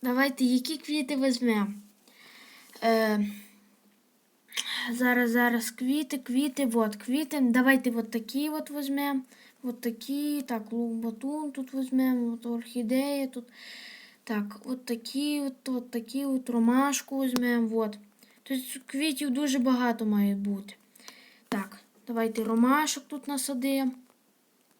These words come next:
Так, щоб, е, бджоли собі пильцю збирали. Так, давайте от таких от.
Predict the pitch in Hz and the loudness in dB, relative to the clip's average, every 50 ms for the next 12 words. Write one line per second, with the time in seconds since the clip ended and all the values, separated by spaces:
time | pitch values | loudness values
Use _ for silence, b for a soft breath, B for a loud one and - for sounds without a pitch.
0 | _ _ _ _ - - - - _ - _ _ _ _ _ - 233 220 214 202 | _ _ _ _ -20 -20 -20 -20 _ -20 _ _ _ _ _ -10 -8 -8 -8 -8
1 | - 254 240 - - - - _ - - 262 254 254 247 247 247 247 247 247 247 | -8 -8 -8 -8 -12 -20 -20 _ -8 -4 -2 0 0 0 0 0 0 0 -2 -2
2 | 240 240 233 240 226 262 285 302 302 302 294 269 - 254 247 285 277 254 - 277 | -2 -2 -2 0 2 4 6 6 6 4 2 0 0 -2 -2 -2 -2 0 2 4
3 | 262 254 240 - - 277 269 254 226 220 220 226 220 220 214 208 202 202 202 196 | 4 4 4 0 -4 -2 0 0 0 0 0 0 0 0 0 0 0 0 -2 -4
4 | 202 - - - _ - - b b b b b b b b b b b b b | -6 -12 -14 -20 _ -20 -20 b b b b b b b b b b b b b
5 | - - 214 208 220 247 285 - - _ _ _ _ _ - 254 247 233 240 233 | -10 -4 -2 0 0 0 -2 -4 -8 _ _ _ _ _ -6 -4 0 2 2 2
6 | 226 226 233 220 226 220 220 - 226 220 - - 262 285 302 311 302 - 330 330 | 2 2 -2 -4 -4 -6 -6 -6 -8 -8 -6 -4 -4 -2 -2 -4 -6 -6 -8 -8
7 | 330 - - | -8 -8 -18